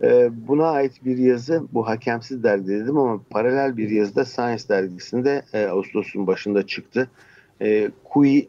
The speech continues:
Chan ve arkadaşları, e, yine, e, acı reseptörünü bloke etmek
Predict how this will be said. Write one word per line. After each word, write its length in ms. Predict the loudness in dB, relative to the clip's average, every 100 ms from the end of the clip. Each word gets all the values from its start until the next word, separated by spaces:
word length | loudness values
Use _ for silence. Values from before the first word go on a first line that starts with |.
| -4
Chan 340 | -4 -2 -2
ve 60 | -2
arkadaşları, 800 | -4 -2 0 0 0 0 0 -4 -12 _ _ -8
e, 260 | -2 0 2
yine, 340 | 2 2 -2 -8 -12
e, 360 | -8 -6 -8 -10 -6
acı 400 | -2 0 0 0
reseptörünü 760 | -2 -2 -4 0 0 2 0 2
bloke 400 | 2 2 0 0
etmek 340 | 0 -6 -8